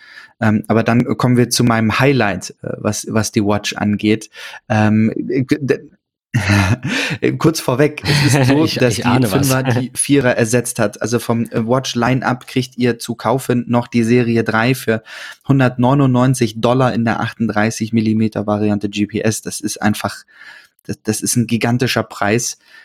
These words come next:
Speaker 1: Ähm, da hätte keiner mit gerechnet, dass das so kommt. Die Fünfer ist minimal teurer als die Vierer. Ähm,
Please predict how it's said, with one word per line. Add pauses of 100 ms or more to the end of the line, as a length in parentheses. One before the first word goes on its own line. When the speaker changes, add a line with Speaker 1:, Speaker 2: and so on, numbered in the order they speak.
(180)
Speaker 1:
Ähm,
da
hätte
keiner
mit
gerechnet,
dass
das
so
kommt. (100)
Die
Fünfer
ist
minimal
teurer
als
die
Vierer. (540)
Ähm,